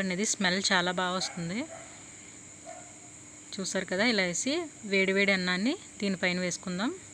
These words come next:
పులిహోర రా-, చేయటం రాని వాళ్ళు కూడా ఈ పద్ధతిలో చేశారంటే చాలా పర్ఫెక్ట్ అయిపోతారండి. మీరు రోజు తినాలనిపించేలా ఉంటుంది టేస్ట్ అయితే. తప్పకుండా ట్రై చేయండి ఫ్రెండ్స్.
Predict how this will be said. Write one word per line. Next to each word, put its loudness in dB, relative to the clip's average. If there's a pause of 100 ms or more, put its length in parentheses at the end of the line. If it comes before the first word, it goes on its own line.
(2500)
పులిహోర 8
రా-, 10
చేయటం 8
రాని 8
వాళ్ళు 6
కూడా 6 (160)
ఈ 4 (100)
పద్ధతిలో 4
చేశారంటే 2 (1300)
చాలా 8 (120)
పర్ఫెక్ట్ 4
అయిపోతారండి. 2
మీరు 0 (420)
రోజు 4 (100)
తినాలనిపించేలా 4
ఉంటుంది -2 (120)
టేస్ట్ 4
అయితే. 0 (800)
తప్పకుండా 4
ట్రై 8
చేయండి 2
ఫ్రెండ్స్. 4